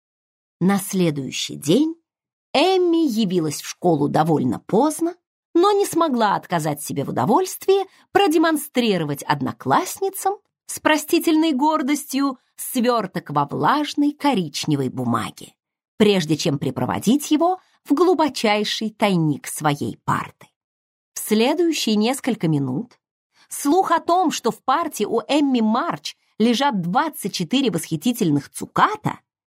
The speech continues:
один она съела по дороге в школу, и что она собирается угощать, разнёсся в её кругу.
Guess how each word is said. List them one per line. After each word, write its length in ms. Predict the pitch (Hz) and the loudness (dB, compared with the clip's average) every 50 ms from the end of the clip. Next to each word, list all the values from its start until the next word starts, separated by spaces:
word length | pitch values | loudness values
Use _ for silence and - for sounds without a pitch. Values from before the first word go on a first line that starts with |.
| _ _ _ _ - | _ _ _ _ 0
один 440 | 214 185 151 151 170 170 156 151 | 0 0 2 2 2 2 2 4
она 160 | 151 139 147 156 | 2 2 0 -2
съела 380 | 151 - 170 170 160 151 156 | -2 -4 -4 -2 0 0 0
по 100 | 151 170 | 0 0
дороге 380 | 156 175 180 180 170 160 160 220 | 0 2 2 2 2 0 -2 -2
в 60 | - | -4
школу, 520 | - - - - 302 214 127 - - - _ _ _ _ _ _ _ _ _ _ _ _ _ - | -6 -6 -2 0 0 0 0 -2 -6 -14 _ _ _ _ _ _ _ _ _ _ _ _ _ 0
и 80 | 254 226 | 0 0
что 240 | - - - 262 | 2 2 0 2
она 180 | 247 240 254 247 | 2 2 2 0
собирается 680 | 247 - 196 196 202 220 269 330 294 220 - - - - | 0 0 0 0 2 2 2 2 0 -2 -4 -4 -6 -4
угощать, 1000 | - - 202 170 160 143 - - - - - - 285 403 392 294 - - - _ _ _ _ _ _ _ _ _ _ _ _ _ _ - | -2 -2 0 0 0 0 -2 -2 -4 -4 -2 0 0 0 -2 -4 -6 -12 -20 _ _ _ _ _ _ _ _ _ _ _ _ _ _ -4
разнёсся 1080 | 160 160 180 190 185 151 147 151 151 143 151 214 269 294 294 - - - - - 302 | 0 2 2 2 2 0 0 2 2 2 4 2 2 0 -2 -4 -8 -8 -4 -2 0
в 120 | 277 254 277 | 0 2 2
её 280 | 240 185 156 165 143 | 0 2 2 0 0
кругу. 580 | 135 - - - 139 117 - - 120 80 - | 0 -4 -6 -6 -6 -6 -6 -8 -8 -8 -10